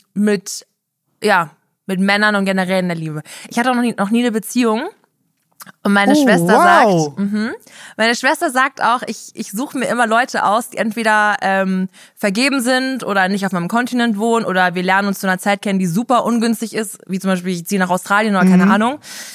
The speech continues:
Speaker 1: Ähm, und es ist nicht, dass ich nie tolle Leute kennenlerne, sondern es ist immer zum falschen Zeitpunkt. Ja.
Speaker 2: Hast du, ähm,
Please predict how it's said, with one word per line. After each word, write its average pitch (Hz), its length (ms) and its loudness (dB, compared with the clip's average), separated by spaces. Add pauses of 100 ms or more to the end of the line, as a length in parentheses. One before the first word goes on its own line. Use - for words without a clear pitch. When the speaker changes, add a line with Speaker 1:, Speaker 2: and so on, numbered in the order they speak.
(220)
Speaker 1:
Ähm, 214 400 2 (160)
und 208 200 0
es 214 140 -4
ist 226 80 -2
nicht, 254 160 -2
dass 233 100 -2
ich 214 200 -6
nie 214 220 4
tolle 226 260 0
Leute 202 340 0
kennenlerne, 226 540 0
sondern 196 200 0
es 180 100 -2
ist - 80 -16
immer 208 420 2
zum 185 160 -4
falschen 180 280 -4
Zeitpunkt. 160 640 -10 (480)
Ja. 160 200 -2
Speaker 2:
Hast 160 260 0
du, 165 380 2 (160)
ähm, 147 680 -4